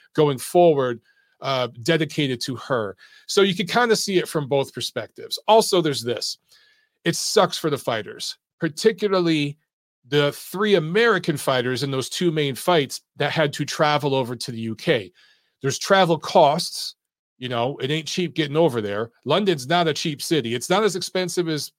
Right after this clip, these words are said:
other cities, but it's not cheap. And flying over there, um, transportation around the city for a week or so while you're doing the media blitz, and these girls have been working their ass off, especially Mayer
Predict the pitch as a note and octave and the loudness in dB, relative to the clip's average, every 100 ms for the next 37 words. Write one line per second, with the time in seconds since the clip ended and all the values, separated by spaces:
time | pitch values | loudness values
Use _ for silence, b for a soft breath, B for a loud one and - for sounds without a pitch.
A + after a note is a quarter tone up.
0 | _ F#3 G3+ D3 - C3+ A#2+ A2+ C3+ C3+ | _ 0 0 0 -2 -2 -2 -6 -6 -8
1 | - C#3 D#3+ C3+ - - D#3 A2+ - _ | -6 -2 0 0 -2 -4 -4 -4 -8 _
2 | b b b b b - D#3 D3 C#3+ - | b b b b b -2 0 2 -2 -6
3 | _ - - E3+ F#3+ F#3+ F3 F3 F3 E3 | _ -8 2 4 4 2 2 4 6 4
4 | D#3 _ _ _ _ _ C3+ C3+ B2 A2 | 2 _ _ _ _ _ -2 0 0 -2
5 | G#2 _ _ _ - G3+ G3+ F3+ F#3 F#3 | -10 _ _ _ 2 2 2 -2 -2 -2
6 | E3+ C#3 C#3 _ - C#3 B2+ E3 A#3+ C4+ | -2 -4 -8 _ -2 0 4 4 4 2
7 | F#3 - A#2+ G2+ G2+ _ _ _ - D#3 | 0 -4 -6 -8 -14 _ _ _ 0 4
8 | C3+ B2+ C#3+ C#3+ B2 C#3+ C3+ C3+ C3 A#2+ | 4 4 0 -2 0 2 4 4 2 0
9 | D3+ D3+ C#3+ F3 F3 B2 A2+ A2 A#2 - | 0 0 -2 -4 -2 -2 -2 -4 -4 -4
10 | C#3 E3 E3+ E3+ D3+ C#3+ B2 C#3 D3+ C#3 | 0 2 4 4 4 0 0 0 0 -2
11 | A#2 A2+ A#2+ A#2+ - A2+ G#2+ A#2 - D#3 | -2 0 2 0 -2 -2 -4 -6 -2 -2
12 | D3 C#3+ B2 A#2+ C3 B2 A#2 | -2 -4 -4 0 0 2 0